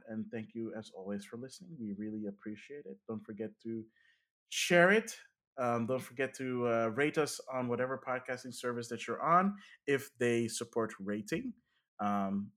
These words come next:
we always appreciate it when you share it with other people. Um, also, don't forget to leave a comment. Um, click on subscribe.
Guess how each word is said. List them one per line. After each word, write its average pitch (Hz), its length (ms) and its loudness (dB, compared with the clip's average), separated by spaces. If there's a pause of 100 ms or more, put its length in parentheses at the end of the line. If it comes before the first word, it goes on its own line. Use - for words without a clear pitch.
(120)
we 113 100 -2
always 110 280 2
appreciate 107 440 -6
it 104 120 -6 (140)
when 101 140 -2
you 101 100 0
share 110 300 -2
it 87 80 -6
with 107 160 -8
other 107 180 -4
people. 104 460 -6 (420)
Um, 98 360 -4 (140)
also, 110 320 -2
don't 101 200 -4
forget 101 300 -6 (140)
to 107 60 -8
leave 104 300 -4 (100)
a 101 200 -4 (100)
comment. 165 400 2 (480)
Um, 107 400 2
click 120 280 -2
on 110 120 2
subscribe. 170 600 4